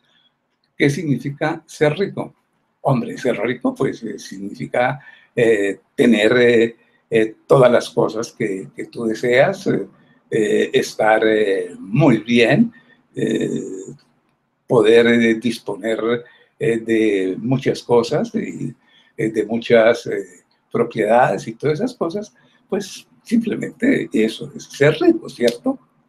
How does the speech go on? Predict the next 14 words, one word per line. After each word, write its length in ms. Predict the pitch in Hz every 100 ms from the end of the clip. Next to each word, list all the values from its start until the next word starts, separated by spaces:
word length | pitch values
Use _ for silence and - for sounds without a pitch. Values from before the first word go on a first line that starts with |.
| _
Indudablemente. 960 | 233 220 120 110 113 147 160 - - - _ _ _ _ _ _ _ -
Ahora 240 | 165 247
ven, 180 | 165 110
eh, 200 | 117 117 - - _ -
veamos 640 | 135 120 113 120 143 - _
qué 120 | - 220
pasa. 460 | 285 233 - - _ _ - _ _ _ _ _ _ _ _ - _ _ _ _ _ _ _ _ _ _ _ _ _ _ _ _ _ _ _
Si 380 | - 180 196 196
alguna 420 | 135 135 240 269
vez 200 | 214 202
deseaste 640 | 226 - 131 - - 349 - - -
esto 340 | 147 143 180
para 280 | 139 117 -
ti, 260 | 131 127